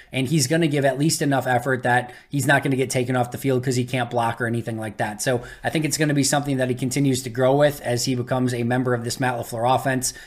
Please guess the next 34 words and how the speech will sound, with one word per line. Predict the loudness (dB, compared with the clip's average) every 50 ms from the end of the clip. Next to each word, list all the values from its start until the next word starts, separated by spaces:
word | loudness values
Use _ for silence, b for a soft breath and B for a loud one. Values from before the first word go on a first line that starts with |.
| B -6
and | -4 -2
blocking | 0 0 0 0 0 0 -2 -2
becomes | 0 0 0 0 0 0
so | 0 0 0 0
incredibly | 0 0 0 0 0 0 -2 -2
important | -4 -4 -2 -2 -2 0 0 -2 0 0
to | 0 0
him. | 2 0 0 -2 -4 B B B B
So | -2 0 2 2
I | 2
think | 0 0 -2 -2 0 0
that | 0 0 2
that | 2 2 2 2
is | 0 -2 -2
going | -2 -2 0
to | -2 -2
continue | -4 -4 -6 -4 -2 -2 -2 0 0
to | -2 -2
improve, | -2 -2 0 2 4 4 4 4
but | 4 4 4 4 B B B B B
he's | -4 -2 -2 0
got | 0 0 0 0 0
the | -4 0 2
effort | 2 2 2 0 -2 -2 0
there | 0 0 2
already. | 0 0 0 0 0 0 -2 -2 -2
And | -2 -4 -4 -4 -2 0
really | 0 2 2 0
from | 0 0 -2 -2
a | -2
college | -2 0 2 2 2 0 0
wide | -2 -2 -2 -2
receiver | -4 -4 -4 -4 -2 -4
standpoint, | -4 -2 -4 -4 -4 -2 -2 -2 -2 -2 -4